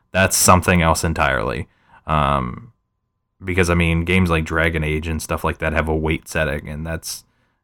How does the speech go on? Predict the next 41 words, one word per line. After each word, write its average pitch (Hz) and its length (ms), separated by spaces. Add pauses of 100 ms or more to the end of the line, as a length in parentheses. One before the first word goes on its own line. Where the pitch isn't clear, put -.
um, 60 520 (680)
you 76 100
know, 62 300
that's 76 340
no 65 180
fun. 57 320 (460)
So 98 400
that's, 95 420
you 120 140
know, 104 200
and 113 140
the 113 60
game's 120 300
designed 90 460
around 76 340
an 80 140
action 78 540
sort 76 240
of 76 100
thing. 65 440 (960)
And 95 560 (560)
for 131 180
me, 160 400
there's 135 240
nothing 175 240
wrong 135 200
with 95 80
that. 82 160
Like, 95 180
I, 98 180
I, 87 300
that 87 160
I 107 80
can 95 180
find 107 240
that 98 80
type 90 140
of 87 80
gameplay 87 340
compelling, 92 760 (380)
but 98 420